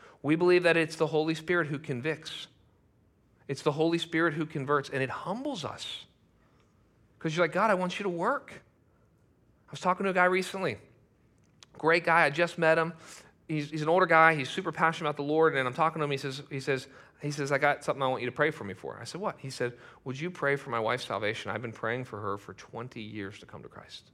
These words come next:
He says, "She's a wonderful wife and lady. She just does, her eyes aren't open."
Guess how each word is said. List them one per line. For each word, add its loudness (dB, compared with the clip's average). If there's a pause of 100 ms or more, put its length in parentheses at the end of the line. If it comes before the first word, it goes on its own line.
(2500)
He -8
says, -6
"She's -6
a 0
wonderful -4
wife 0
and -10
lady. -4
She -12
just -6
does, -6
her -2
eyes 0
aren't -4
open." -8